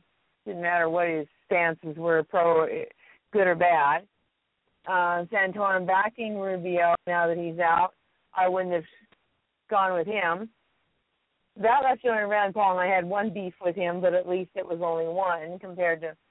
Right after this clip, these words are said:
the others, and he's gone. So I'm probably gonna go third party.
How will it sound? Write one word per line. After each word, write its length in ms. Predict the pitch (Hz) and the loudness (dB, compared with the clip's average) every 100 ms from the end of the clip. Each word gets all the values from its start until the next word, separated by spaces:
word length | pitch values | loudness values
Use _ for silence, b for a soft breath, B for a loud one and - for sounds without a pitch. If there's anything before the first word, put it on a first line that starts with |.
| _ | _
the 120 | 185 190 | -6 0
others, 460 | - 180 147 170 - _ _ _ _ _ 196 | 2 2 2 -2 -6 _ _ _ _ _ -2
and 200 | 190 190 | -2 -2
he's 240 | 185 170 | -4 -2
gone. 420 | 170 156 156 196 - | 0 2 0 -4 -4
So 760 | 202 180 175 175 175 170 175 175 _ - 185 | 0 2 4 4 4 2 0 -6 _ -6 0
I'm 240 | 233 320 | 0 0
probably 360 | 392 359 339 262 | 2 2 2 -2
gonna 280 | 254 240 220 | -2 -2 0
go 180 | 233 - | -2 0
third 260 | 247 240 - | 0 0 -2
party. 400 | 247 277 214 | -2 -2 -6